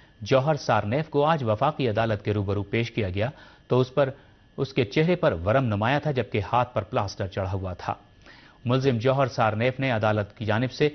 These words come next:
پڑھ کر سنائے جانے والی فرد جرم سے انکار کرتے ہوئے کہا کہ وہ بے گناہ ہے۔ بوسٹن بم دھماکے میں زخمی ہونے والوں کے علاوہ ہلاک ہونے والوں کے اہل خانہ بھی کمرہ عدالت میں موجود تھے۔ ذرائع کا کہنا ہے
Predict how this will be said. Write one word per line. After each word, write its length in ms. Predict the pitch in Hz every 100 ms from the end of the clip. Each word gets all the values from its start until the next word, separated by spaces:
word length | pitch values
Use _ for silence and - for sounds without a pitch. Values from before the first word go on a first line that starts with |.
| - - -
پڑھ 140 | 117 117
کر 120 | 113
سنائے 320 | - 113 110
جانے 220 | 110 110
والی 280 | 110 135 110 - - - -
فرد 220 | 131 131 120 107
جرم 180 | 135 131
سے 140 | 127
انکار 300 | 113 117 139
کرتے 300 | 147 131 139
ہوئے 120 | 127
کہا 240 | 127 123 131
کہ 120 | 120
وہ 140 | 110
بے 160 | 101 104
گناہ 280 | 104 95 90
ہے۔ 220 | 98 - - _ - _ - - - -
بوسٹن 380 | 117 151 170 190
بم 200 | 165 147
دھماکے 360 | 135 147 156 170
میں 140 | 151
زخمی 340 | 120 127 143
ہونے 180 | 127 123
والوں 260 | 113 120 139
کے 140 | 120
علاوہ 340 | 110 113 135 120
ہلاک 220 | 117 117
ہونے 140 | 117 107
والوں 260 | 110 123
کے 140 | 117 98
اہل 160 | 101
خانہ 240 | 101 131 135
بھی 180 | 131 185 - - -
کمرہ 400 | 123 110 107 104
عدالت 380 | 101 120 139 -
میں 100 | 101
موجود 320 | 110 101 95
تھے۔ 180 | - 104 - - _ - -
ذرائع 320 | 113 135 117
کا 100 | 101
کہنا 300 | 104 113 117
ہے 100 | 139